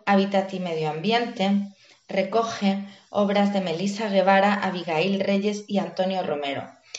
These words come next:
en las que se reflexiona, por un lado, sobre la necesidad de la participación ciudadana en la creación de políticas públicas de urbanismo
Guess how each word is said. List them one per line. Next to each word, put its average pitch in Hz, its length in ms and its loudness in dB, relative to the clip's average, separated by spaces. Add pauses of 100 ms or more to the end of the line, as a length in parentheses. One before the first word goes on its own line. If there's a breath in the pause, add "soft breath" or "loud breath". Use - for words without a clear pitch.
(140 loud breath)
en 190 120 0
las 165 160 -2
que - 140 -6
se 180 140 -6
reflexiona, 160 960 -6 (220 loud breath)
por 190 200 2
un 240 180 0
lado, 262 440 4 (140)
sobre 226 580 0 (300 loud breath)
la 202 240 0
necesidad 185 640 -2
de 240 80 2
la 214 160 2
participación 196 840 -4
ciudadana 202 800 2
en 202 120 4
la 185 140 4
creación 202 600 -2
de 220 100 -2
políticas 202 640 -2
públicas 208 800 0 (360 loud breath)
de 196 400 2
urbanismo 214 1000 0